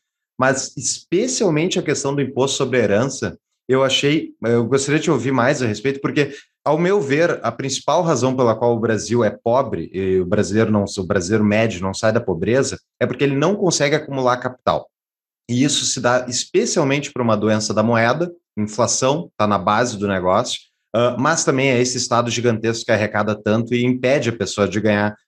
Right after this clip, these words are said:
de guardar dinheiro. Então, se o cara ganha lá mil e duzentos reais por mês, mais ou menos, cinquenta por cento da população ganha isso,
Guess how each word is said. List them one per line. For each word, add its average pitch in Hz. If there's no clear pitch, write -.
de 110
guardar 107
dinheiro. 104
Então, 107
se 107
o 110
cara 113
ganha 107
lá 95
mil 107
e 117
duzentos 104
reais 110
por 101
mês, 113
mais 104
ou 98
menos, 143
cinquenta 123
por 101
cento 117
da 101
população 104
ganha 117
isso, 151